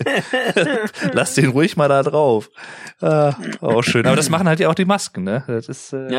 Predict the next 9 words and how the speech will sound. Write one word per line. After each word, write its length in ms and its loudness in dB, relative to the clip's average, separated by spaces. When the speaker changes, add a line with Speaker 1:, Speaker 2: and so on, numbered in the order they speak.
Speaker 1:
ja. 40 -2
Speaker 2:
eben. 280 -6
Speaker 1:
Aber, 340 2
ähm, 420 2
das, 300 -2
äh, 40 4
Alter 220 0
Bridge 240 -2
Album, 460 0